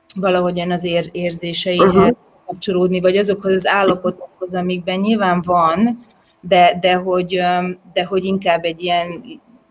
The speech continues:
Speaker 1: intellektuálisabb szinten próbálja valahogy, öm, orvosolni ezeket, ami rendben van egyébként, tehát hogy, öm, hogy azzal sincsen baj. Itt az a kérdés, hogy ő mit szeretne. Tehát, hogyha ne-, hogyha benne megfogalmazódik egy igény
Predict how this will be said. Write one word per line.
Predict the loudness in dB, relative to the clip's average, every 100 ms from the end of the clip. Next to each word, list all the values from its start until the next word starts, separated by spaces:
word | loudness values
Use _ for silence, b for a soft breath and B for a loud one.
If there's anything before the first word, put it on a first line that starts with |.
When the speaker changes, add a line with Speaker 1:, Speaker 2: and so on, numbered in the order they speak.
| _ _ _ -8
Speaker 1:
intellektuálisabb | -6 0 0 0 0 -2 -2 -4 -4
szinten | -4 -6 -6 -6 -6
próbálja | -10 -2 0 0 0
valahogy, | 0 0 -2 -4 -4 -4
öm, | -4 -4 -4 -8 -12 _
orvosolni | -6 -6 -4 -4 -2 0 0
ezeket, | 0 0 -2 2
ami | 6 8
rendben | 6 6 4 2
van | 2
egyébként, | 0 -2 -6 -8 -4 -4 -2
tehát | -4 -4 -6
hogy, | -10 -8 -6
öm, | -4 -4 -6 -12
hogy | -10 -8
azzal | -4 -4
sincsen | -4 -6 -6 -4
baj. | 2 4 4 B B B B
Itt | 0
az | 4
a | 2
kérdés, | 4 4 4
hogy | 4 2
ő | 2
mit | 0 0
szeretne. | -2 0 -2 -4 -10 -10 -10 _ B B B B
Tehát, | 0
hogyha | 0 2 4
ne-, | 4 2 -4
hogyha | -8 0 2
benne | 4 4
megfogalmazódik | 2 0 -2 -2 0 0 0 -4 -6 -4
egy | -4 -2
igény | -4 -2 -2 -2 -2